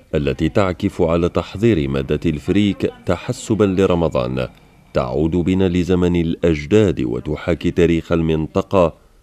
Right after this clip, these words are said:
خاصة وأنها تشتهر بأجود أنواع الحبوب.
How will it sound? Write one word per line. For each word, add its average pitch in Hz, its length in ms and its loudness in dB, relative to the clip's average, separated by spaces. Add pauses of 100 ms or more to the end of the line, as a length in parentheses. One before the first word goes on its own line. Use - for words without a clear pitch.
(160)
خاصة 82 800 0 (440)
وأنها 82 540 0
تشتهر 98 640 0
بأجود 80 720 0
أنواع 69 500 -4
الحبوب. 65 760 -4